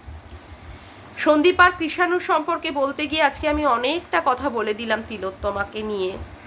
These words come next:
এটা তো চলবেই। এবং we just, মানে, we just want justice। আমরা জাস্টিসটা চাই। যতদিন পর্যন্ত না এই জাস্টিস আমরা পাবো, ততদিন পর্যন্ত আমাদের এই লড়াই জারি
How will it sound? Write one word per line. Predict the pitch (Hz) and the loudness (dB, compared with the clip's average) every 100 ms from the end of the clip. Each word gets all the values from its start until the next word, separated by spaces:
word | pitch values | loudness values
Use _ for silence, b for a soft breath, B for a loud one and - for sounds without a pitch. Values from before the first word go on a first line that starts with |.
| - - - - - - - - - - | -20 -20 -20 -18 -18 -18 -18 -16 -16 -16
এটা | - 233 240 | -8 -2 0
তো | 240 262 | 0 -2
চলবেই। | 254 254 262 240 226 208 202 - B B | -2 -2 -2 0 0 0 -6 -14 B B
এবং | - 240 269 254 233 247 - 214 | -4 4 4 4 -4 -10 -16 -10
we | 233 277 - - | -6 -6 -6 2
just, | 247 262 294 - - - - - - | 6 6 4 -4 -16 -20 -20 -20 -14
মানে, | 208 202 196 190 | -8 -6 -6 -8
we | 226 240 233 | -10 -10 -4
just | 233 247 247 - | 2 2 2 2
want | 208 233 233 - | 4 4 0 -6
justice। | 196 - 233 220 185 - - - - - - - - - - - - | -6 -6 -8 -8 -8 -14 -18 -20 -20 -20 -20 -16 -10 -10 -10 -12 2
আমরা | 233 254 | 4 4
জাস্টিসটা | 262 226 220 - 254 226 262 262 | 4 2 0 -4 -8 -4 -4 -2
চাই। | 262 214 190 214 B B B | 2 2 2 -6 B B B
যতদিন | 220 254 302 339 349 | 4 4 4 0 0
পর্যন্ত | 330 302 294 311 302 | 0 -2 -2 -4 -2
না | 302 294 | 0 0
এই | 285 | 0
জাস্টিস | 233 233 - 285 285 | 0 -2 -2 -6 0
আমরা | 285 269 269 | 0 4 4
পাবো, | 254 240 240 - | 6 4 2 -2
ততদিন | 220 262 285 294 | -4 -4 -2 -4
পর্যন্ত | 294 269 262 262 262 | -2 -4 -4 -4 2
আমাদের | 240 226 233 233 247 | 2 4 -2 -2 -2
এই | 240 233 214 | -2 -6 2
লড়াই | 214 214 233 226 | 4 4 2 0
জারি | 226 202 | 0 0